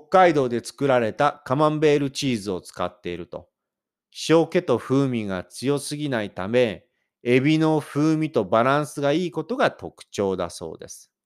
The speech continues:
わかりましたかね？塩気というのは、まあ、ソルティってことですね。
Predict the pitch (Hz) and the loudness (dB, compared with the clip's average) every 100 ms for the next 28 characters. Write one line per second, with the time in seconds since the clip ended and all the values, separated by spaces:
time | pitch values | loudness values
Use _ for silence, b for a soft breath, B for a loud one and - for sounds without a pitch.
0 | _ _ _ 101 110 117 113 - 80 82 | _ _ _ -2 0 0 0 -2 -6 -8
1 | - _ _ _ _ - - - 175 202 | -12 _ _ _ _ -10 -6 4 6 6
2 | 202 202 196 123 107 98 104 175 165 147 | 6 2 4 0 0 -4 -2 -2 0 -2
3 | 127 101 92 85 85 85 - - - _ | -2 -4 -6 -8 -10 -12 -18 -20 -20 _
4 | - - 143 135 - 90 78 _ - 80 | -14 0 2 2 -2 -12 -14 _ -20 -20
5 | 78 - 196 | -20 -10 -10